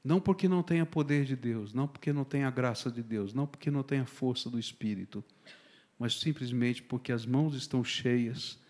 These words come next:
de outras coisas. Nessa noite eu queria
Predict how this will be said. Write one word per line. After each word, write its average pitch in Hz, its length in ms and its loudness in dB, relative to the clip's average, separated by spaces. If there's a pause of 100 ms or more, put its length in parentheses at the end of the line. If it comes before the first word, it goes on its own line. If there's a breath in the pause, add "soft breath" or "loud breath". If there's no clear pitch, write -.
(280 soft breath)
de 120 220 0
outras 101 480 2
coisas. - 920 -10 (1900 soft breath)
Nessa 185 300 6
noite 196 280 6
eu 185 60 4
queria 170 460 6